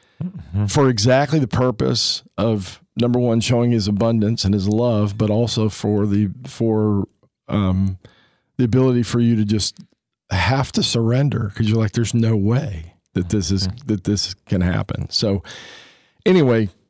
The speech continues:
Speaker 2: six kids in six years, um, is where we were. And we were, you know, very much,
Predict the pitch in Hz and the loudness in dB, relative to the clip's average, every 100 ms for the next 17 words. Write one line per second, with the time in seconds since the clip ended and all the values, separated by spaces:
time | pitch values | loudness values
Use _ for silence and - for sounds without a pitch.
0 | _ _ - 175 - 160 151 117 123 110 | _ _ 0 0 2 4 4 4 0 2
1 | 127 - 127 117 117 113 - - 87 - | 0 2 2 4 2 0 -2 -6 -10 -4
2 | 101 110 110 107 101 87 - 117 107 120 | 0 2 2 2 2 0 -2 0 0 0
3 | 117 117 110 113 120 123 117 110 117 113 | 2 2 2 2 2 2 2 2 2 2
4 | 107 104 - _ _ - - _ - 127 | 2 -2 -8 _ _ -20 -20 _ -2 0
5 | 104 104 - 139 113 120 120 120 120 - | 2 -2 -6 -6 -2 0 2 0 0 -4
6 | - - | -6 -12